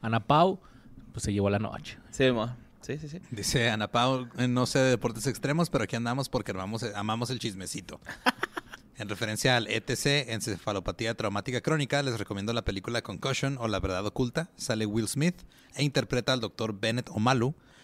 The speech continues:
Speaker 3: un forense que le dio el nombre a la, a la lesión después de descubrir anomalías en el cerebro de Mike Webster, un exjugador de los Steelers, que era
Speaker 1: Mm.
Speaker 3: aparentemente sano y a los cincuenta años sufrió un paro cardíaco, además de haber presentado un cambio radical en su forma de ser. Tenía pesadillas y vivía en su camioneta después de vender sus anillos del Super Bowl.
Speaker 2: What?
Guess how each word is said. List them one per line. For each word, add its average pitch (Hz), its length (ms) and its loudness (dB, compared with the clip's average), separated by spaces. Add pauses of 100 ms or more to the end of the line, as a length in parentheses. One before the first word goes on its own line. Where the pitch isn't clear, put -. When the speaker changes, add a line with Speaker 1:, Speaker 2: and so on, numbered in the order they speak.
Speaker 3:
un 131 160 6
forense 139 400 8
que - 100 2
le 113 60 8
dio 110 80 6
el 117 80 4
nombre 123 240 2
a 127 80 2
la, 135 100 0
a 123 160 0
la 123 140 4
lesión 139 340 4
después 123 280 0
de 127 140 4
descubrir 113 420 2
anomalías 117 520 2
en 113 100 -2
el 98 60 -4
cerebro 101 320 -4
de 104 80 -4
Mike 95 240 -6
Webster, 131 480 0
un 107 160 0
exjugador 104 420 -2
de 117 80 -2
los 95 120 -6
Steelers, - 540 -10 (600)
que - 80 -4
era 98 160 2
Speaker 1:
Mm. 117 40 0
Speaker 3:
aparentemente 101 580 -4
sano 139 340 2
y 123 60 0
a 107 40 2
los 95 120 -2
cincuenta 101 380 -4
años 107 200 -2
sufrió 95 240 -4
un 95 80 -6
paro 104 220 -2
cardíaco, 120 540 0 (340)
además 101 320 0
de 107 60 2
haber 101 120 2
presentado 101 420 -2
un 104 60 -4
cambio 104 280 -4
radical 101 420 -2
en 110 80 -4
su 104 80 -6
forma 98 220 -2
de 87 80 -4
ser. 139 280 0 (380)
Tenía 98 220 -2
pesadillas 113 640 2
y 123 40 2
vivía 95 220 2
en 92 80 -2
su - 100 -4
camioneta 104 400 0
después 107 240 -2
de 107 60 2
vender 98 180 -4
sus - 160 -4
anillos 98 260 -4
del 104 120 -6
Super 87 240 -4
Bowl. 82 220 -8
Speaker 2:
What? 240 440 -4